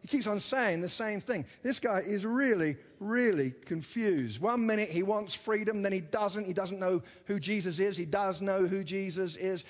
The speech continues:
He is confused. You know, when we're in prison, confusion comes. One of the things I've been praying about for myself and for you this weekend is that lights will go on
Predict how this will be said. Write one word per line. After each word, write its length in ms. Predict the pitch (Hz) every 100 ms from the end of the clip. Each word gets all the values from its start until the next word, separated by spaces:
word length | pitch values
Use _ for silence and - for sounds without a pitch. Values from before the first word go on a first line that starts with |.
| -
He 300 | 262 233 190
is 420 | - 202 185 -
confused. 760 | - 180 160 226 185 131 110 - - - - _ _ -
You 100 | 254
know, 200 | 240 233
when 420 | 202 233 302 311
we're 200 | 294 220
in 100 | 202
prison, 480 | - 220 156 131 135
confusion 680 | - 170 - 185 156 143
comes. 600 | 139 160 120 95 90 - - _ _ _ _ _ _ _ _ - -
One 180 | 190
of 40 | 226
the 60 |
things 140 | 220 208
I've 140 | 190
been 120 | 190
praying 360 | 175 202 208 208
about 340 | 170 196 185
for 100 | -
myself 640 | 180 160 160 202 190 180 -
and 160 | 156
for 120 | - 143
you 280 | 185 165
this 220 | 139 139 151
weekend 540 | 139 147 120 101 95 _ _ _ _ _ _ _ -
is 160 | 170 151
that 120 | 165
lights 460 | 180 214 - - 208
will 80 |
go 280 | 180 180 160
on 360 | 147 107 110